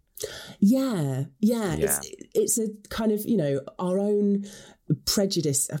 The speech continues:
Speaker 1: prejudice is maybe a bit of a strong word, but our own
Speaker 2: Mm.
Speaker 1: dislikes or, or, you know, the
Speaker 2: Mm-hmm.
Speaker 1: things that we don't want in a partner. It's almost
Speaker 2: Mm-hmm.
Speaker 1: like we're using shame to sort of blame the other person and be like, "Well, that's your fault.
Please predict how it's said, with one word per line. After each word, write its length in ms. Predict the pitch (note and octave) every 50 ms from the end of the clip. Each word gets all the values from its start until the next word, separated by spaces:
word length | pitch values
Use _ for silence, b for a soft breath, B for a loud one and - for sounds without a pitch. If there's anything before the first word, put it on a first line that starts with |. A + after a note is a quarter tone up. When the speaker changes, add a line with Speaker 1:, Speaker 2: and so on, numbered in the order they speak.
| -
Speaker 1:
prejudice 500 | - - F3 D#3 C#3 D3 C#3+ C3 C3 -
is 260 | D3 C3+ C3 - -
maybe 280 | D3+ C#3 C3 C3 C#3 C3+
a 60 | B2+
bit 140 | C3 C3+ C#3
of 100 | C3+ C#3
a 40 | C3
strong 300 | - - - C3+ C3 C3+
word, 260 | C3+ C3 C3 C3+ C3
but 120 | - C#3+ -
our 140 | F#3 G3 A#3+
own 200 | A#3 G3 F3+ -
Speaker 2:
Mm. 40 |
Speaker 1:
dislikes 680 | - D#3+ - - - D#3+ D3 C#3 C3 C3 - - - -
or, 180 | C3+ C3 - -
or, 320 | C#3 C3+ C3+ C3+ C3+ -
you 100 | D3+ C#3+
know, 280 | B2 A2+ A#2+ C3 C3 A#2+ - - - - _ _ -
the 140 | E3 D#3+ D#3+
Speaker 2:
Mm-hmm. 80 | C#3+ -
Speaker 1:
things 240 | E3+ D#3 D3+ C#3
that 80 | - -
we 80 | D3+ C#3
don't 260 | C3 D#3+ C#3 C#3 -
want 260 | D3 C#3 C#3 C3+ -
in 80 | C3+ C3
a 40 | C3
partner. 560 | C#3+ D3 C#3 C#3 - - C3 - - - - B B B B B B B B B B
It's 180 | D#3+ F3 - G#3
almost 160 | G#3+ G#3+ G3+ -
Speaker 2:
Mm-hmm. 40 |
Speaker 1:
like 80 | - -
we're 120 | E3+ E3 D#3 F3+ F#3+ F#3
using 220 | F3 - E3 D#3+
shame 440 | C#3 - - D#3 D3 C#3+ C#3 C3+ C3+
to 100 | - D3
sort 160 | - - -
of 140 | D3+ B2+ -
blame 360 | D#3 C#3+ D3 D3+ D3+ D#3 D3
the 120 | D3 C#3 C3+
other 120 | B2+ C3+ C3
person 420 | - C#3 C3 B2+ B2 - - C3
and 60 | B2 B2
be 60 | A#2+
like, 180 | C3 - -
"Well, 100 | C#3 C#3
that's 220 | C3+ C3+ - - -
your 140 | C3 B2 B2
fault. 380 | - - A2 G#2+ - - -